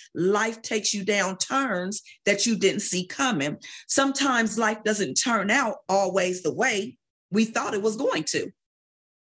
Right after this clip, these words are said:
Sometimes we end up doing zigs and zags. Anybody else? In, in, anybody other than me done had a zigzag in their life?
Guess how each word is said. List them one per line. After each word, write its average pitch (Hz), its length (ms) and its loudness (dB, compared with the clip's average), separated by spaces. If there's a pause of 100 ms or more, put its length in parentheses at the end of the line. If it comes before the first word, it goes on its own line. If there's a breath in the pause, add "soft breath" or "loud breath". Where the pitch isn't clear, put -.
(320 soft breath)
Sometimes 262 580 0
we 214 220 2
end 226 280 2
up 226 200 2 (200)
doing 196 340 0
zigs 180 640 2
and 175 120 -4
zags. 190 500 0
Anybody 262 500 -2
else? 302 300 -2 (300 loud breath)
In, 240 320 0 (160)
in, 240 200 2
anybody 247 440 2
other 262 180 0
than 247 220 0
me 269 240 2 (160)
done 220 100 6
had 220 240 0
a 190 80 0
zigzag 226 640 0
in 233 100 -4
their 226 140 0
life? 247 320 -4